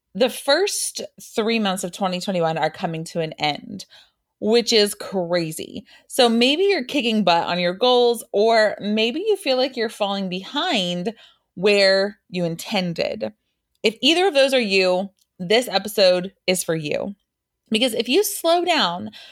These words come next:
for just a moment to complete a quarterly audit of your business and your goals, then you will keep your path straight to hit those annual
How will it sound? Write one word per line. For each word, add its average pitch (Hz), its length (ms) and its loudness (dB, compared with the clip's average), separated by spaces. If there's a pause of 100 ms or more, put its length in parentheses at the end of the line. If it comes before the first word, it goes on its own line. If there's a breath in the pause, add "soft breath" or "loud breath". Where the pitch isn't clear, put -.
(120 loud breath)
for 233 180 2
just 208 500 2
a 339 60 -2
moment 175 500 -2 (240 loud breath)
to 262 140 -2
complete 254 520 -2
a 190 60 -4
quarterly 247 680 -2
audit 180 520 0 (180)
of 247 220 4
your 320 120 2
business 214 520 0 (100)
and 226 260 4
your 262 120 -2
goals, 180 420 4 (300 loud breath)
then 233 160 2
you 240 80 4
will 247 100 2
keep 440 380 -4
your 381 120 2
path 254 380 -4
straight 262 880 -4 (300 loud breath)
to 285 140 0
hit 269 340 0
those 214 460 4 (320)
annual 202 640 2